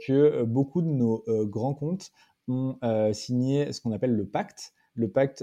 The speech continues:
euh, euh, de, de Too Good To Go, c'est quoi ? C'est de s'engager à lutter contre le gaspillage alimentaire, mais très concrètement.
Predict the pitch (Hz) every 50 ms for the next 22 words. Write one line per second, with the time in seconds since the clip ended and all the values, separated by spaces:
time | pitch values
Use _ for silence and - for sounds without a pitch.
0 | - - 117 113 110 110 107 107 107 107 107 110 110 110 117 117 117 117 120 120
1 | 117 113 120 120 117 117 117 117 113 113 113 113 113 110 107 110 107 104 101 110
2 | 110 104 101 123 131 135 120 - 127 123 156 185 - - 117 - - 123 123 139
3 | 160 170 156 - - - 135 135 147 151 147 127 110 104 - - 139 127 127 120
4 | 113 101 110 113 127 147 - - - - _ _ - 117 120 123 120 113 113 147
5 | 147 147 131 - - 107 113 117 113 - 123 117 107 110 107 110 110 101 143 151
6 | 135 107 98 - - 139 131 - 123 - - 104 - - -